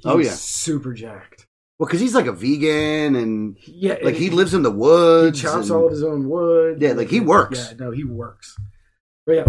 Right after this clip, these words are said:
Speaker 2: uh, we are now over two hours.
Speaker 1: Are we really?
Speaker 2: <laughs> Yeah, we are.
Speaker 1: All right, hold on. Was there any more here? Uh, I think Dave Smith shot himself in the foot when he
Speaker 2: Yes.
Speaker 1: suggested that. Well, that, no, no, that's exactly what we were talking about. You're totally right.
Speaker 2: Yep.
Speaker 1: Again, he's made it,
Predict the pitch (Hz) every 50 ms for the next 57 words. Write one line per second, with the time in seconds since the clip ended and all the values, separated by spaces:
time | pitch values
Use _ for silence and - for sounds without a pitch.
0 | 98 - - 180 175 175 170 165 151 127 135 160 220 240 180 143 156 156 151 147
1 | 143 156 185 185 185 175 - - 175 180 160 - - - 113 101 101 - _ _
2 | _ _ _ _ _ _ _ _ _ _ _ _ _ _ _ _ _ _ _ -
3 | 131 180 233 285 285 - 90 104 117 135 175 269 294 269 214 - _ _ _ _
4 | 165 - - - 147 135 135 - 139 135 151 151 147 139 135 170 175 156 139 135
5 | 135 127 156 165 175 170 170 165 160 151 143 143 139 127 123 117 - _ _ _
6 | _ _ _ _ _ 135 135 135 139 139 139 147 147 196 196 156 127 175 185 190
7 | 175 - - 170 185 190 180 185 - - 180 180 175 180 160 - 190 175 160 165
8 | 147 131 - - 185 185 185 175 - 151 151 147 143 - 139 127 123 160 160 160
9 | 170 156 139 127 131 143 139 151 165 165 - 147 170 202 208 175 135 123 131 147
10 | 147 147 143 127 143 160 156 165 180 185 180 180 180 170 165 156 127 120 110 101
11 | 95 104 104 - 139 147 160 160 151 135 110 95 - - - - - - - -
12 | 147 151 160 190 175 165 175 143 135 170 180 185 180 175 165 - -